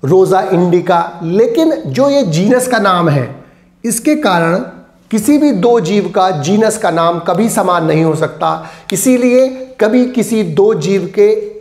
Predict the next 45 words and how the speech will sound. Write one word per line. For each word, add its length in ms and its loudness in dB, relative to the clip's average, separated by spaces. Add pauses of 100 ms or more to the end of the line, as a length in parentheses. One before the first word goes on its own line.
(240)
एक 240 2
से 240 2
नाम, 540 -2
दो 160 2
जीवों 300 0
के 320 2
एक 200 2
से 160 0
नाम 280 0
कभी 300 0
नहीं 100 2
हो 60 0
सकते, 460 -4 (240)
चाहे 400 2
उसके 720 -4
नाम 300 0
में 200 0
एक 440 2
का 80 2
अंतर 320 -2
हो, 440 -2
लेकिन 380 -4
जीनस 380 0
का 120 0
नाम 280 0
कभी 300 -2
भी 140 -4
same 440 -4
नहीं 260 -2
हो 60 0
सकता। 480 -8 (320)
इन 240 -2
species 480 -2
का 120 0
नाम 200 0
समान 320 -2
हो 100 0
सकता 320 -2
है, 200 0
लेकिन 260 -4
कभी 240 -4
भी 100 -4
जीनस 300 -4
का 100 -8
नाम 340 -2